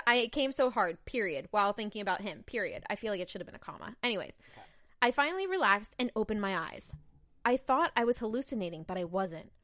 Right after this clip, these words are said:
Speaker 1: Right in my doorway stood Harry, a very shocked, sexy, confused, and aroused Harry.
Speaker 2: Mm.
Speaker 1: So that's chapter one. Would you like me to move on to chapter two?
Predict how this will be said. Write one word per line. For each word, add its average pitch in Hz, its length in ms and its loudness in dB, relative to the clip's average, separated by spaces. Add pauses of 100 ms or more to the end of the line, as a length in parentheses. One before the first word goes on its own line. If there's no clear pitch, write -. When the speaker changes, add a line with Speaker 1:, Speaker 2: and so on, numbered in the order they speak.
(120)
Speaker 1:
Right 196 220 2
in 269 80 2
my 254 140 2
doorway 196 540 0
stood 190 540 -2 (140)
Harry, 175 480 -4 (260)
a 214 80 -2
very 202 300 0
shocked, - 640 0 (240)
sexy, - 640 -6
confused, 202 800 -8 (200)
and 233 220 -2
aroused 185 680 -6 (100)
Harry. - 380 -10 (180)
Speaker 2:
Mm. 214 160 -8 (180)
Speaker 1:
So - 140 -2
that's 254 220 2
chapter 311 280 -2
one. 185 300 -6 (140)
Would 233 120 -4
you 226 80 -4
like 214 140 -2
me 226 100 -4
to 233 80 -6
move 220 160 -4
on 196 140 -4
to 208 60 -10
chapter 196 280 -8
two? 196 320 -10